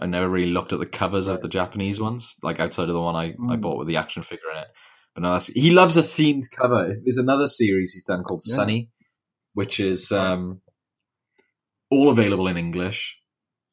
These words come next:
Speaker 1: Um,
Speaker 2: Mm.
Speaker 1: and it's about some kids who live in an orphanage,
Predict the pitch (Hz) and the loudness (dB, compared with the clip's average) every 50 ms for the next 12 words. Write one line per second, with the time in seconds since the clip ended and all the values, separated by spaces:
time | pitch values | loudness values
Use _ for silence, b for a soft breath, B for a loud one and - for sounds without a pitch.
0 | _ _ _ _ _ _ _ _ - 82 85 87 87 87 87 - 120 120 113 107 | _ _ _ _ _ _ _ _ -6 -4 -2 -2 -2 -2 0 0 0 -2 -2 -4
1 | 101 - - - _ _ - - - - - 95 92 - 113 - 113 104 101 - | -6 -8 -12 -16 _ _ -20 -20 -16 -12 -8 -8 -8 -8 -4 -2 0 0 0 -2
2 | - - - 104 - - 113 95 90 101 92 95 87 98 95 92 90 87 87 87 | -6 -10 -10 -10 -6 -4 -4 -4 -2 -2 -4 -4 -2 -2 -4 -4 -4 -4 -6 -8
3 | - 92 87 82 80 82 - - - | -8 -8 -8 -8 -8 -10 -12 -14 -16